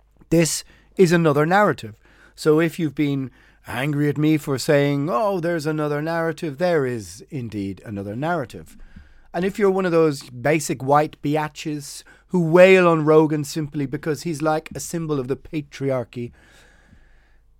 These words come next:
I had in brackets there that I should affect an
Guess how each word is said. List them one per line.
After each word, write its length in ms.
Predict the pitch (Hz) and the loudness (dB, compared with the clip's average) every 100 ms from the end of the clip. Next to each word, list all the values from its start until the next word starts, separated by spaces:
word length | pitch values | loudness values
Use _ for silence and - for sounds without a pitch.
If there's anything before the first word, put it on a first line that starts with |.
| _ _ _ - | _ _ _ -4
I 80 | 160 | -2
had 120 | 135 | -2
in 120 | 110 | -2
brackets 580 | 107 110 113 104 - - - - | -4 -6 -10 -8 -10 -10 -16 -10
there 220 | 117 117 | -8 -6
that 140 | 113 | -6
I 120 | 113 113 | -8 -8
should 380 | - 107 - - | -10 -14 -16 -18
affect 360 | 107 131 127 | -8 -8 -8
an 160 | 123 127 | -12 -12